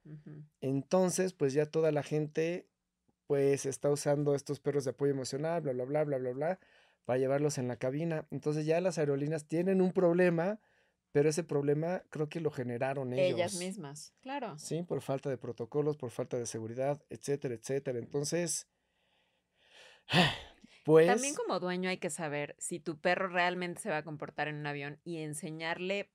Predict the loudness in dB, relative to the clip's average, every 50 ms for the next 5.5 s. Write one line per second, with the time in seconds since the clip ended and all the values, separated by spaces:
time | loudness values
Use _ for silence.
0 | _ -2 0 2 2 2 2 0 -2 -2 -2 -6 -6 -6 -8 -8 -8 -6 -4 -4
1 | -4 -6 -6 -8 -8 -8 -8 -12 -12 -12 -12 -12 -12 -10 -10 -8 -8 -8 -6 -6
2 | -6 -6 -8 -8 -10 -12 -10 -10 -10 -12 -12 -12 -12 -12 -10 -10 -12 -12 -10 -10
3 | -12 -12 -14 -18 _ _ _ _ _ _ _ _ -2 -2 -2 -2 -2 -4 -4 -4
4 | -4 -2 -2 -2 -2 -4 -6 -8 -8 -8 -8 -8 -8 -8 -8 -12 -12 -12 -12 -12
5 | -10 -8 -8 -10 -6 -4 -6 -6 -6 -6